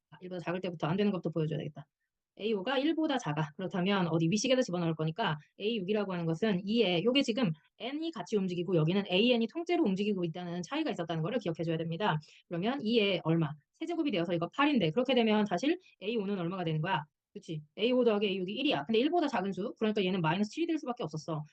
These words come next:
그러면 에이사가 이제 예를 들어서 일보다 작다고 해. 그러면 A, 아, 에이오를 이제 알고 있으니까 마이너스 칠이라고 하는 것은 이에, 그치, 뭐라고 쓸 수 있어? 사 들어가는 거니까 이제 제곱이 될 건데 이건 말이 안 되고 에이사가 이제 일보다 크거나 같다라고 생각하면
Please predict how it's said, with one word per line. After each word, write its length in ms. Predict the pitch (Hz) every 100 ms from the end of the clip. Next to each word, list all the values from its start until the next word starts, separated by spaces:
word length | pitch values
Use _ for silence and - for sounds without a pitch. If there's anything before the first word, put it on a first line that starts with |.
| _
그러면 340 | 247 220 180 151 -
에이사가 540 | 196 247 247 285 226 254
이제 280 | 175 180 - _ 180
예를 120 | 180
들어서 260 | 175 269 262
일보다 300 | 277 277 247
작다고 340 | 175 190 165
해. 60 | 147 - _ _ _ _ _ _
그러면 380 | 233 220 214 151 - -
A, 360 | 202 214 208 294 - _ _ -
아, 420 | 165 165 156 - 190
에이오를 280 | 196 185
이제 100 | 180
알고 180 | 170 185
있으니까 380 | 185 160 156 -
마이너스 360 | 151 196 233 -
칠이라고 380 | 302 311 294 277
하는 120 | 214
것은 520 | 175 165 170 185 160 151 - _
이에, 440 | 208 262 185 175 156
그치, 160 | 165
뭐라고 240 | 160 196 196
쓸 120 | 165
수 100 | 156
있어? 340 | 151 254 151 - _ _
사 180 | 247
들어가는 340 | 269 262 220 175
거니까 280 | 160 156 196
이제 160 | 160
제곱이 280 | 156 180 254
될 120 | 214
건데 180 | 170 160
이건 160 | 214 220
말이 200 | 175 190
안 100 | 156
되고 360 | 160 185 156 151 -
에이사가 580 | - 208 226 254 240 220
이제 140 | 202 170
일보다 340 | 170 185 202
크거나 260 | 208 320 311
같다라고 360 | - 254 180
생각하면 640 | 175 208 196 165 185 170